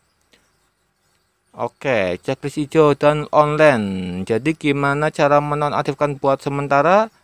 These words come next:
Dan yang paling penting yaitu aman, karena saya menggunakan WhatsApp resmi, bukan WhatsApp yang tidak resmi. Oke, caranya gimana untuk menonaktifkannya? Kita pilih saja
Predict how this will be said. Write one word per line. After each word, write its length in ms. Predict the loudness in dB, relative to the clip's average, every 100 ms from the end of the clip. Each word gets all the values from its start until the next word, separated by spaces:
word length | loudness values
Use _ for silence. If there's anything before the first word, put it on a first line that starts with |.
| _ _
Dan 320 | -4 -2 -2
yang 240 | -4 -4 0
paling 320 | 0 0 -2
penting 400 | -4 -4 -4 -2
yaitu 480 | 0 0 0 0 -2 -2
aman, 720 | -4 0 0 0 -2 -6 -6
karena 320 | -6 -6 -6
saya 160 | -6 -6
menggunakan 800 | -6 -6 -6 -6 -6 -8 -4 -2
WhatsApp 400 | -2 -2 -8 -8
resmi, 560 | -14 -10 -8 -6 -8
bukan 560 | -10 -14 -8 -8 -8 -6
WhatsApp 480 | -4 -4 -6 -10 -6
yang 240 | -8 -8
tidak 480 | -12 -10 -6 -6 -8
resmi. 560 | -8 -8 -8 -10 -12 -16 -20 -20 -18
Oke, 480 | -10 -12 -6 -4 -4
caranya 480 | -4 -2 -2 -2 -6
gimana 480 | -6 -4 -4 -4 -4
untuk 240 | -8 -8
menonaktifkannya? 1120 | -8 -6 -6 -6 -8 -8 -6 -4 -4 -4 -6 -10 -18 -18 -8
Kita 320 | 0 4 2 2
pilih 240 | -2 -2
saja 480 | -2 -4 -2 -2